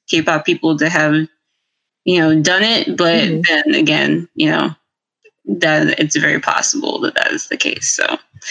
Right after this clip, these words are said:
Speaker 1: um, but yeah, their fans showed out at the stadium, which is a whole other issue because apparently N C Ts and have been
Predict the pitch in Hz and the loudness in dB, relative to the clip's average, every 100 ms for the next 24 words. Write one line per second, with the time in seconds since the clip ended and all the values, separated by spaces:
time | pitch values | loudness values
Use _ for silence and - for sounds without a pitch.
0 | - - - _ 180 175 160 160 156 160 | -8 -6 -8 _ 0 2 4 4 2 -2
1 | _ _ _ _ 208 202 214 196 190 - | _ _ _ _ -4 0 2 2 0 -2
2 | - - 208 190 180 175 175 - 208 208 | -8 -6 -2 2 2 0 -4 -2 -2 0
3 | 185 185 190 - 190 170 165 160 - 160 | 0 0 0 0 2 2 2 0 -2 -4
4 | - 151 156 156 147 156 175 233 262 233 | -4 -2 0 0 0 -2 -2 -2 -2 -2
5 | - - - - - - - _ - 175 | -2 -4 -10 -20 -20 -20 -20 _ -4 0
6 | 170 165 165 170 165 - - 175 220 214 | 2 2 2 0 -2 -4 -4 -2 0 0
7 | 240 226 165 170 - - 165 101 180 175 | 0 0 0 0 0 0 0 0 0 0
8 | 160 - 226 208 180 160 185 190 180 - | -2 -2 0 0 0 0 0 0 0 0
9 | 175 170 170 165 160 156 156 165 156 151 | 2 2 2 2 2 2 2 0 0 -2
10 | 165 160 156 156 151 143 | -2 0 2 4 4 2